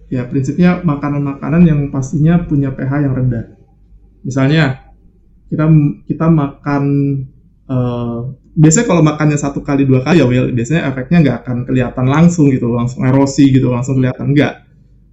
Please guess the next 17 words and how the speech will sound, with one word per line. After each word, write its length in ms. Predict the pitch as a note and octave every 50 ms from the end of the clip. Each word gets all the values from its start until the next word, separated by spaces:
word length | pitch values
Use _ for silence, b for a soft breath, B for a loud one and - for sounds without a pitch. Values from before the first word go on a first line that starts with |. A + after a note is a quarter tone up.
| _ -
Tapi 120 | C#3 E3 F#3+
biasanya 320 | E3 D3+ C#3+ - E3 E3
kalau 240 | - D3+ C#3+ C#3+ C#3
misalnya 400 | C#3 C3 - C#3+ C#3 C3+ C3+ C3
dikonsumsi 1040 | C3 C3 C3 - C3+ C3 C3+ C3 - C#3 C3 C3 - - C#3 C3 B2+ B2+ B2+ - - - - - - _ _ _ _
dengan 400 | C3+ C3+ C3 C3 B2+ C3 C3 B2+
jangka 320 | C3+ B2+ B2+ B2+ - B2+
waktu 400 | B2+ B2+ A#2+ A#2+ - - C3 B2+
yang 240 | B2 A#2+ A#2+ A#2+ -
panjang, 720 | - - G3+ A3+ G#3+ D#3+ C3 B2+ B2+ B2+ C3 C#3 D#3 D3
terus-terusan, 960 | - - C#3 C3+ - C#3+ C#3+ E3+ F3+ - - C3 B2+ B2 B2+ C#3+ D#3+ D#3+ D#3+ - - - - - - - - -
nah, 140 | C3 B2 -
itu 200 | A#2+ - - D3 D3
yang 80 | D3
bisa 280 | C3 B2 - D3+ D3+ D3+
menyebabkan 760 | C#3+ C3+ C3 A#2+ A#2 A#2 - - - D#3 D#3 D#3+ E3+ F3 - - - - - - - - - _ _ _
terjadinya 880 | - - C3+ B2 C#3 C3 B2+ B2+ A#2+ A#2+ B2+ C3+ D3 D3+ E3 E3 -